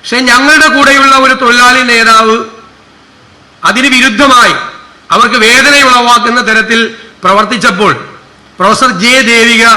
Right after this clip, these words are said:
എനിക്കൊരു തുറന്ന കത്തെഴുതി. ഞാൻ ആ പാർട്ടിയുടെ നേതാവായതുകൊണ്ടാണ്. രൂക്ഷമായ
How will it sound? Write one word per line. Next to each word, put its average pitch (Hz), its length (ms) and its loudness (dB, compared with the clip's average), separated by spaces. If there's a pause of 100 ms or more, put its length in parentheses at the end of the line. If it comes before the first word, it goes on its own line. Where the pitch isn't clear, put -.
(280)
എനിക്കൊരു 226 340 -2 (140)
തുറന്ന 220 300 -2
കത്തെഴുതി. 170 480 -4 (680)
ഞാൻ 185 160 0
ആ 226 80 2
പാർട്ടിയുടെ 254 460 0
നേതാവായതുകൊണ്ടാണ്. 226 920 -2 (520)
രൂക്ഷമായ 294 680 0